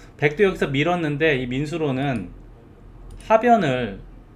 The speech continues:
호구를 치거나 호구 치는 것보다 더 능률적으로 이렇게 씌워가는 게 좋습니다. 밀면은 다 막아줘서 먼저 이렇게 머리를 내밀 수가 있기 때문에 여전히 이러고도 나중에 이제 여기 하변 쪽을 백이 나와서 끊을 수가 있는 수법이 있기 때문에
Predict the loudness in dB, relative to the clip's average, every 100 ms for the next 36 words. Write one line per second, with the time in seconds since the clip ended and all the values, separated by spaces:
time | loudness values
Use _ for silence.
0 | -20 -6 -2 0 0 0 -2 0 0 -2
1 | -4 -4 -4 0 2 2 0 0 0 0
2 | -2 0 0 0 -2 -2 -2 -2 -2 2
3 | 2 0 -4 -8 -10 -10 -10 -14 -16 -20
4 | -20 -20 -16 -8 -4 -2 -2 -2 -2 0
5 | 0 2 0 0 -2 -4 -6 -8 -18 -20
6 | -20 -20 -18 -16 -16 -20 -20 -6 -2 0
7 | 0 0 0 2 2 2 2 2 2 0
8 | -2 -2 -2 -4 -4 -2 0 2 2 4
9 | 2 2 2 2 0 -2 -6 -8 -18 -20
10 | -2 2 2 0 -2 0 0 0 -2 0
11 | 0 0 -2 0 -2 0 2 2 2 -6
12 | -8 -6 -6 -2 0 0 -2 -4 -4 -4
13 | -6 -8 -6 -4 -4 -6